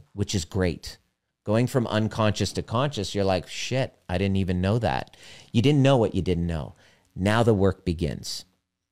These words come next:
Okay, so the question is, why is this a problem to anyone when I feel I need to shut down? I need to belo-, be alone. How is that hurting anyone? Yeah, in an ideal world, everybody just gets that that's about you and your issues.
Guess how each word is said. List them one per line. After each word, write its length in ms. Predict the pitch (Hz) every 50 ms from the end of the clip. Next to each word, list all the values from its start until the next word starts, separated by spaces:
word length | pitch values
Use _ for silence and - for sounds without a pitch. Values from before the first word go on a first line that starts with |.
| - 92
Okay, 300 | 87 - 95 92 113 135
so 160 | 135 - 110
the 80 | 90 98
question 460 | - - - 131 143 - - - 143
is, 180 | 120 110 98 - - - - - -
why 240 | 87 98 98 113 131
is 100 | 131 131
this 180 | 143 135 -
a 40 | 123
problem 440 | - - 127 120 127 135 135 123 107
to 180 | - 107 -
anyone 440 | - 117 135 143 123 101 95 95 95
when 120 | 95 95 95
I 140 | 98 120
feel 300 | 123 - - 120 117 110
I 100 | 107 104
need 240 | 101 98 95 95 -
to 80 | - 98
shut 300 | - - - 92 - -
down? 260 | 123 123 127 101 82 - - - -
I 100 | - 104
need 240 | 107 107 113 131 135 -
to 80 | 135
belo-, 440 | 110 110 107 104 107 120 135 120 - - -
be 160 | 101 113 113 117
alone. 360 | 110 107 123 147 143 101 73 - - -
How 240 | - - - 131 131
is 140 | 131 113 -
that 180 | 131 117 113 -
hurting 380 | - 143 139 143 147 123 101
anyone? 400 | 90 87 82 78 80 71 - - - - - - _ _ _ _ _ _ _ _ _ _ -
Yeah, 220 | 135 175 202 135
in 100 | 104 110
an 140 | 120 117 117
ideal 400 | 120 127 123 104 113 120 135 120
world, 320 | 107 127 147 147 113 - - -
everybody 480 | 117 117 135 143 127 135 156 143 135 107
just 320 | - 113 107 - - 92
gets 440 | 85 110 135 139 110 107 - - -
that 260 | - - 107 - - -
that's 400 | 113 117 117 - - - - _ -
about 340 | 117 101 113 117 113 - 90
you 200 | 90 110 131 131
and 120 | 110 98
your 160 | 104 123 -
issues. 420 | - 127 123 - - 110 85 -